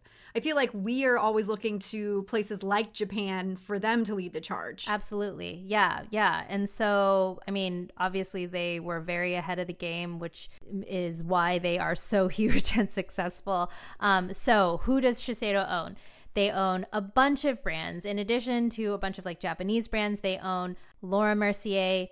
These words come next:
Speaker 2: Clé de Peau, Bare Minerals, and nars, um, which maybe people didn't know. I feel like some of the, some of these brands might be surprising.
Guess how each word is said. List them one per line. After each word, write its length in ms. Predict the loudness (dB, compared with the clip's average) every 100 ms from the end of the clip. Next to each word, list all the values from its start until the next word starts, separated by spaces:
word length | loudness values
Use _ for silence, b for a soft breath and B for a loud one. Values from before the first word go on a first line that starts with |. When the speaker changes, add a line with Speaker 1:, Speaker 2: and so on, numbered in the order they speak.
| -2
Speaker 2:
Clé 180 | 0
de 80 | 2
Peau, 640 | 4 4 6 6 6 2 -4 _ -2
Bare 200 | 0 2
Minerals, 520 | 0 0 0 0 -2 -6
and 260 | -6 -4
nars, 480 | -4 -6 -6 -10 -12 -18 b b b
um, 300 | -4 -2 -2
which 220 | -2 -2
maybe 260 | -4 -2
people 300 | -2 -2 -2
didn't 340 | -4 -6 -8 -4
know. 400 | -2 -2 -4 -6
I 100 | -6
feel 220 | -4 -2 -2
like 160 | -4
some 200 | -4 -4
of 140 | -4 -4
the, 160 | -6 -6
some 200 | -6 -4
of 40 |
these 160 | -4 -4
brands 300 | -4 -4 -6
might 180 | -8 -8
be 100 | -10
surprising. 760 | -8 -8 -8 -8 -8 -6 -6